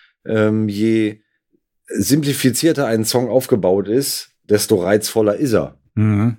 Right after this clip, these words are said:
Speaker 1: Ja, weil man möchte beim Hören vielleicht sich eben nicht drauf einlassen müssen, was machen da jetzt da so viele Instrumente im Hintergrund unterschiedlich und wie ist der jetzt da irgendwie strategisch aufgebaut, der Song? Der muss einfach bam,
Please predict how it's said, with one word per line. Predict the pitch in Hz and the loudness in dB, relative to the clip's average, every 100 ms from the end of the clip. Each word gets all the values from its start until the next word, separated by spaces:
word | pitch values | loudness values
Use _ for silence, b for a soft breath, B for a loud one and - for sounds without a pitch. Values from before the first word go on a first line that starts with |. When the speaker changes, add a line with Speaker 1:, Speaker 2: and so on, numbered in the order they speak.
| - | -4
Speaker 1:
Ja, | 92 131 | -2 0
weil | 101 95 | 0 0
man | 92 87 82 | 0 -2 -2
möchte | 98 104 | -2 0
beim | 85 87 | 0 0
Hören | 90 110 110 | 2 0 -2
vielleicht | 101 95 - - | -2 -2 -2 -6
sich | 82 71 | -6 -2
eben | 82 85 | 0 0
nicht | 117 - | 0 -2
drauf | 76 73 | -4 -4
einlassen | - 85 85 78 - 80 | -2 0 0 0 -2 0
müssen, | 87 87 85 76 | 0 0 -2 -4
was | 80 - | -4 -4
machen | 82 95 92 | -4 -2 0
da | |
jetzt | 92 87 - | 0 -2 0
da | 85 73 | 0 2
so | 92 | 0
viele | - 104 98 | 0 0 0
Instrumente | 95 - 98 101 113 110 | -2 -2 0 0 0 0
im | |
Hintergrund | 101 113 104 95 98 | 0 0 0 0 -2
unterschiedlich | 110 117 98 120 113 87 | -2 -2 0 -2 -2 -2
und | 85 | -2
wie | 80 | 0
ist | 92 - | 0 0
der | 95 | 0
jetzt | 95 - | 0 -2
da | |
irgendwie | 76 90 98 | -2 0 0
strategisch | - 92 - 117 98 | 0 -2 0 0 0
aufgebaut, | 101 113 - 98 107 113 | 0 0 0 0 0 0
der | 95 | -2
Song? | - 104 98 B B B B 78 | 0 0 -2 B B B B -2
Der | |
muss | 78 113 | 2 2
einfach | - 92 90 - - _ _ _ _ - | 0 -2 -2 -4 -10 _ _ _ _ -2
bam, | 104 104 95 71 | 0 0 0 -4